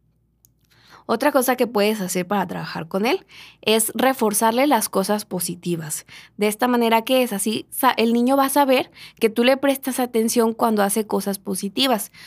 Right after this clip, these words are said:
Porque a veces muchas de las conductas que,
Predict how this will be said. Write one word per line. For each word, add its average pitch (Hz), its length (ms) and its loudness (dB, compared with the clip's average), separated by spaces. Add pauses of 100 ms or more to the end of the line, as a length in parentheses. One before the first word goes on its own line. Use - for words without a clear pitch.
(300)
Porque 220 220 0
a 247 40 4
veces 269 340 2
muchas 269 420 0
de 311 100 2
las 247 220 0
conductas 220 680 0
que, - 580 -2